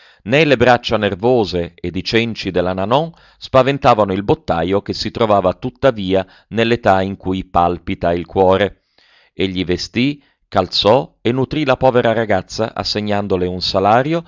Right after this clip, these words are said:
e del lavoro senza troppo strapazzarla. Nel vedersi accolta a quel modo, la grossa Nanon pianse di gioia in segreto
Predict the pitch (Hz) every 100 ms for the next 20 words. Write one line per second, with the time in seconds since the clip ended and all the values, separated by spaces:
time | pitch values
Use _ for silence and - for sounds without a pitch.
0 | - _ - 135 143 156 117 92 110 131
1 | - 175 165 160 - 185 - - - 190
2 | 92 - 95 85 85 95 98 _ _ _
3 | _ _ _ _ - 139 147 170 190 -
4 | 120 104 101 - 110 107 - 95 95 -
5 | 101 107 101 95 101 98 95 110 139 -
6 | 117 123 135 143 139 - 139 139 135 -
7 | 120 117 113 123 113 110 107 104 - 104
8 | 113 107 117